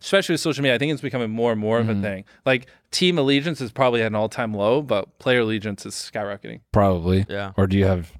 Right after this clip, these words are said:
Speaker 2: actual data that you've
Speaker 1: I have
Speaker 2: seen?
Speaker 1: no data.
Speaker 2: Mm.
Speaker 1: Pulled that out of my ass.
Speaker 2: That's
Speaker 1: But I stated it confidently, so you believed it.
Speaker 2: Yeah. No, I definitely believe it.
Speaker 1: Yeah.
Speaker 2: I mean, you're the king of stats, so I believe
Speaker 1: Yeah.
Speaker 2: whatever you have to say.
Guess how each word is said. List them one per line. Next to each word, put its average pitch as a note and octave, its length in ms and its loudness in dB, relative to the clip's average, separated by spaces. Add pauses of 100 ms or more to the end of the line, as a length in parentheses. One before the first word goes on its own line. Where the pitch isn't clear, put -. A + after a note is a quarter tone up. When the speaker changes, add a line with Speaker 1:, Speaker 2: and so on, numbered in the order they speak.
Speaker 2:
actual F#2+ 320 -2
data F2 420 0 (180)
that F#2 80 -2
you've F2 100 -2
Speaker 1:
I A#2 40 2
have A2 60 0
Speaker 2:
seen? G#2+ 80 0
Speaker 1:
no A2 160 0
data. G#2 340 -4 (100)
Speaker 2:
Mm. F#2+ 180 -2
Speaker 1:
Pulled C#3 120 2
that A2+ 120 2
out A2+ 60 4
of A2+ 60 2
my A2 140 2
ass. A#2 340 -2 (180)
Speaker 2:
That's - 320 -6 (1200)
Speaker 1:
But B2+ 100 6
I - 20 6
stated B2+ 400 2
it A#2+ 80 -4
confidently, G#2+ 540 -2
so - 140 -10
you A2 80 -6
believed G#2+ 260 -4
it. G2 120 -10
Speaker 2:
Yeah. A#2 260 4
No, C3+ 140 2
I C3 100 4
definitely A2+ 360 2
believe G2 260 2
it. E2+ 140 -10 (160)
Speaker 1:
Yeah. A2+ 240 -2
Speaker 2:
I - 40 -2
mean, A2 60 4
you're D3 80 8
the C3+ 80 4
king C#3 220 2
of A2 60 0
stats, E2+ 300 -2
so - 160 -4
I G2 60 4
believe G2 260 2
Speaker 1:
Yeah. F2+ 60 -8
Speaker 2:
whatever F#2 240 0
you F2+ 60 0
have E2+ 120 -4
to F2+ 80 -10
say. F2+ 280 -8